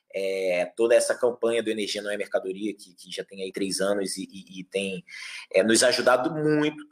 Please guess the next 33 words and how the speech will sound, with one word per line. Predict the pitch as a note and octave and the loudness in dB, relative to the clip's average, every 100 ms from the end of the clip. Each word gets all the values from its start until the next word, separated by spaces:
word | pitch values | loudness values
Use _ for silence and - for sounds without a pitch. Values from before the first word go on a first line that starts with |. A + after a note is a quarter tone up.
| - | 0
a | A#2+ | 4
ganhar | A#2+ A2+ A2 | 4 4 4
a | |
narrativa | G#2 G#2+ - - G#2 A2+ - | 4 2 -2 -6 -2 -2 0
e | G#2+ | 0
a | |
conquistar | - G#2+ - - G#2 | 0 -6 -2 2 2
corações | G#2 F#2+ - G2 | 4 0 0 -10
e | F#2+ | -12
mentes. | - - - - _ _ - - - - - - - - _ - | -16 -20 -20 -20 _ _ -20 -20 -18 -16 -16 -16 -18 -20 _ 2
Ah, | G#2+ G#2+ G#2 G#2+ G#2 G#2 G#2 G#2 G2+ G2+ - - _ _ _ | 4 6 8 8 8 6 4 4 4 2 -2 -16 _ _ _
<laughs> | G#2+ - - A2 G2+ - _ - - - _ - | -12 -10 -8 -8 -8 -14 _ -20 -20 -20 _ -4
a | G#2+ | -2
nossa, | G#2+ A2+ A2+ - A2+ G#2+ G#2 G2+ G2 - | 2 2 2 0 2 4 4 4 2 -2
a | G2 | -4
nossa, | G2+ G2+ - | -2 -2 -2
o | |
nosso | G#3 - | -4 -2
background | A2+ A#2 A2 G#2 G#2+ | -2 -2 -2 0 -2
pediu | - G2 A#2 | -6 -4 -2
aqui | A#2 | -2
pra | B2 A2 | 0 0
lembrar, | G#2+ A2 | 2 0
pra | A2 | 0
falar | - G2+ | 0 0
da | G2+ | 0
pesquisa, | G2+ F#2+ A2+ C3 | -6 -14 -12 -10
eu | G#2+ G2+ | -6 -6
nem | A2 | -6
tinha | - A2 F#2+ | -6 -8 -10
visto, | G#2+ - G2 | -14 -16 -6
mas | F#2+ F#2 - | -4 -4 -10
já, | - F#2+ F#2 | -4 0 0